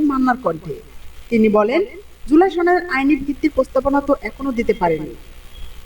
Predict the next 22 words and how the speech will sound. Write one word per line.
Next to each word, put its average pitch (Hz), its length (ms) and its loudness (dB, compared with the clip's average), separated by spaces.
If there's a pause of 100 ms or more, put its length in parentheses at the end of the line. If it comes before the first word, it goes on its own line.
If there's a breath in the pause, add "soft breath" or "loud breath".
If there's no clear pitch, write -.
(360)
একটা 262 300 0
দিয়েছিল, 240 480 2
সেটা 285 260 -2
রেজিস্টার্ড 254 520 2
হয়ে 196 220 2
গেছে, - 220 -4 (260)
কয়েকদিনের 240 420 2
মধ্যেই 226 360 0
বাকি 262 280 -4
কয়েকটা 254 300 2
প্রস্তাবনা 214 480 0 (140)
উপস্থাপন 214 480 -6
করা 262 200 2
হবে। 214 260 0 (1500)
জুলাই 330 340 6
সনদ 349 340 2
বাস্তবায়নে 302 480 2
গণভোট 262 520 2
আয়োজনে 220 500 2
ব্যাপারে 233 400 0
মান্নার 240 420 -2
মত, 196 220 4